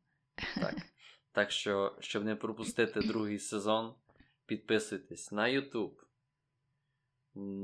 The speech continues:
на подкаст в Apple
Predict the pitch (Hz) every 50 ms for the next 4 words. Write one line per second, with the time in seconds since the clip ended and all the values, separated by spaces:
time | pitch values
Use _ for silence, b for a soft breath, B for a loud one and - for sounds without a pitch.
0 | 101 107 107 110 113 123 127 131 - - _ _ _ - 156 151 147 - - _
1 | - 165 147 143 143 139 - - - 139 139 135 - 156 147 - - 160 147 131
2 | - 117 107 98 90